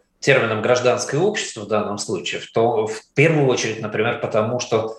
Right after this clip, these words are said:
термин «гражданское общество» очень национален, да, есть вот в России некое общество, да, есть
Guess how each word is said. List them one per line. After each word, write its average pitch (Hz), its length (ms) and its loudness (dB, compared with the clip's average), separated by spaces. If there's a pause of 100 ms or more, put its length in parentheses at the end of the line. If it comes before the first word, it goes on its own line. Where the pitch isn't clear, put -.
(160)
термин 123 300 4
«гражданское 120 540 2
общество» 113 460 -2
очень 113 360 0
национален, 123 760 2
да, 135 240 -2
есть 107 280 -4
вот - 120 -10
в - 60 -8
России 175 360 2
некое 139 280 4
общество, 117 520 -2
да, 120 140 4
есть 101 340 -4